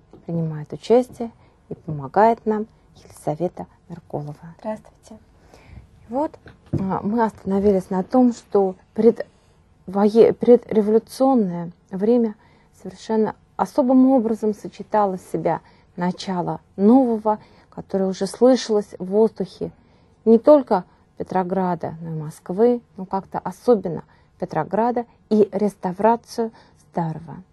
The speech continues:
Speaker 1: И как мы и обещали, мы сегодня принесли в студию не только фотографии двадцатого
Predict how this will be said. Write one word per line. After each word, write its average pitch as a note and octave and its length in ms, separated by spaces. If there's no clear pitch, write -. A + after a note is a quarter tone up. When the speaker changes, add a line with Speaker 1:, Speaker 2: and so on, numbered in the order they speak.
Speaker 1:
И - 40
как A3 400
мы G3 340
и E3+ 140
обещали, F3+ 720
мы F3 220
сегодня F3+ 420
принесли F#3 560
в - 60
студию A3+ 640
не A3+ 100
только G#3+ 580
фотографии F3+ 840
двадцатого A3+ 760